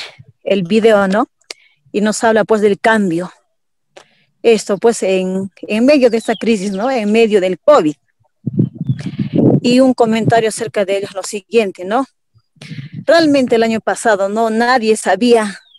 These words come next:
nadie pensaba, ¿no? Que esa pandemia iba a llegar prácticamente a todo el mundo. Y nos cogió, pues, así de frío. A veces, claro, sí, tenemos que reconocer muchos de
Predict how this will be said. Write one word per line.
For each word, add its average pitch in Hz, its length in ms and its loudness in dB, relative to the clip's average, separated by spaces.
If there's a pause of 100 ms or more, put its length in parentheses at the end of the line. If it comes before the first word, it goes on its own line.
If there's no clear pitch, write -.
(420)
nadie 294 280 2
pensaba, 226 560 0
¿no? 254 240 -2 (300)
Que 214 200 4
esa 214 200 -6
pandemia 214 640 0
iba 208 300 -2
a 190 60 -6
llegar 202 480 -2 (760)
prácticamente 202 680 -4
a 185 40 0
todo 214 200 0
el 196 80 -2
mundo. 226 400 -2 (540)
Y 220 80 -8
nos 269 180 -2
cogió, 302 300 0
pues, - 180 -6
así 240 260 0
de 233 140 2
frío. 226 360 0 (1080)
A 214 140 -2
veces, 214 680 0 (120)
claro, 254 320 0
sí, 233 500 -2 (840)
tenemos 233 360 -2
que 220 140 -2
reconocer 214 760 0
muchos 220 540 -4
de 196 380 -4